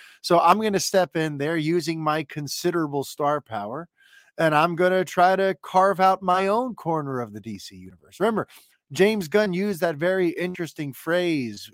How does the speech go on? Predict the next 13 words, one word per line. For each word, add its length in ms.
uh, 240
early 340
on 460
about 360
how 220
nobody 680
at 240
D 260
C 320
was 240
minding 760
the 100
mint, 520